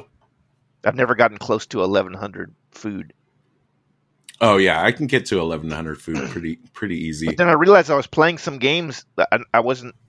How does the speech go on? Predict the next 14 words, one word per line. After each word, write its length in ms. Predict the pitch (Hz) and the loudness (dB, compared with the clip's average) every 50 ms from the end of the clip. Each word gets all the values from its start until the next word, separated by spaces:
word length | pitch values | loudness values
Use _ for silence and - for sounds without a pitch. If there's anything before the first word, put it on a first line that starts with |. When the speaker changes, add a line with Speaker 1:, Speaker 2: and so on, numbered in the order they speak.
| _ - | _ -2
Speaker 1:
I 60 | 127 | -2
was 80 | 143 - | -2 0
playing 240 | - 147 156 170 151 | 2 2 4 6 6
a 40 | 139 | 8
lot 120 | 139 127 | 6 6
of 80 | 123 107 | 4 2
games 260 | 123 143 165 165 143 | -4 -6 -6 -6 -6
and 80 | 135 | -8
I 80 | - 113 | -10 -8
forgot 340 | - - 113 110 120 120 120 | -8 -4 0 2 4 4 4
about 280 | 113 107 120 120 - | 2 2 2 0 0
the 60 | - 107 | -2 -8
feasts. 480 | - - 147 165 120 - - - - | -8 -8 -8 -8 -8 -10 -12 -8 -4
Only, 200 | 107 113 131 135 | -2 0 0 -2